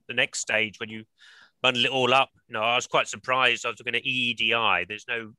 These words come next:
way to bring in weather routing to E E D I 'cause E E D I just covers the, the power of the ship.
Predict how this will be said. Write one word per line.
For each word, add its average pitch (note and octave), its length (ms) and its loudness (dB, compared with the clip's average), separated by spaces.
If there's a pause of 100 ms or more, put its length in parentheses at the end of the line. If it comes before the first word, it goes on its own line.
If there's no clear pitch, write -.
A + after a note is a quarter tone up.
way B2 160 0
to G2+ 100 -12
bring A#2 160 -4
in A2 120 -6
weather A#2 240 2
routing G#2+ 400 -4
to - 60 -12
E A2 200 -4
E G2+ 40 -4
D G#2 200 0
I F#2+ 240 4
'cause F#2+ 160 -14
E G#2+ 60 -16
E G#2 80 -16
D G#2 180 -12
I G2+ 160 -2
just G2 220 -14
covers G#2 340 -6
the, F#2+ 160 -12 (360)
the A2+ 80 -10
power A2+ 360 2
of F#2+ 80 -4
the G2+ 80 -4
ship. - 280 -2